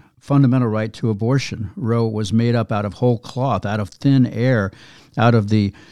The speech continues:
penumbra of the Bill of Rights, uh, as, um, one of the justices said.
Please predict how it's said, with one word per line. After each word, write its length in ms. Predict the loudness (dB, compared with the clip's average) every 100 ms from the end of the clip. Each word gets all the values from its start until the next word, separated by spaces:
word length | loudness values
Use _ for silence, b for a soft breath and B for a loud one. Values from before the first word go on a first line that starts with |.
| B B _
penumbra 600 | -2 2 2 2 0 0
of 240 | -4 -6 -6
the 100 | -6
Bill 220 | -4 -2
of 160 | -2 0
Rights, 560 | 0 0 -2 -6 -6
uh, 560 | -2 -2 -2 -4 -8 -14 -4
as, 360 | 0 0 0
um, 320 | 0 0 0 -4 _ -6
one 120 | 0
of 40 | 0
the 80 | 0
justices 640 | 0 0 0 -4 -4 -2
said. 360 | -2 -2 -4